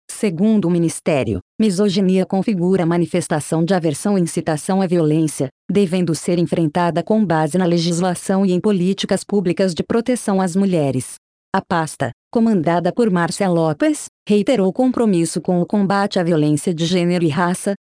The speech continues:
destacando que o governo brasileiro não relativiza ataques contra meninas e mulheres. A primeira-dama Janja Lula da Silva também criticou as declarações em redes sociais.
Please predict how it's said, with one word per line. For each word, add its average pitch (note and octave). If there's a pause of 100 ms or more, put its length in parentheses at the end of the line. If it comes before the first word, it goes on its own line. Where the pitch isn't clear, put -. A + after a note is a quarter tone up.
(100)
destacando F#3
que G#3+
o -
governo F#3+
brasileiro F3+
não E3+
relativiza E3+
ataques E3+
contra F#3
meninas E3+
e G3+
mulheres. D3+ (360)
A G#3+
primeira-dama G#3
Janja G#3
Lula G3
da D#3
Silva A#3
também F#3
criticou F3
as F3+
declarações F3+
em F#3
redes F#3
sociais. E3